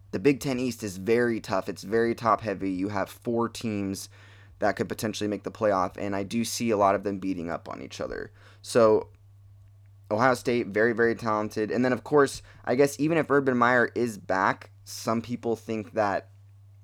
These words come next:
that off-the-field controversy will play in. I don't think it'll play in. I think if he gets cleared to coach and is coaching,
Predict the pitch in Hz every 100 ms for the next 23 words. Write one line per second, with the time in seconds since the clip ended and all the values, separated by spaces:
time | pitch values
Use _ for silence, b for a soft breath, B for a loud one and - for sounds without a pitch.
0 | - - - 104 92 104 - 98 113 98
1 | 101 95 107 107 104 95 - 90 98 120
2 | 127 101 151 - 80 117 139 143 139 139
3 | 139 139 147 147 110 - 151 113 - 123
4 | 123 113 - - - 107 113 92 - 98
5 | 123 - 95 85 - - 101 - 117 127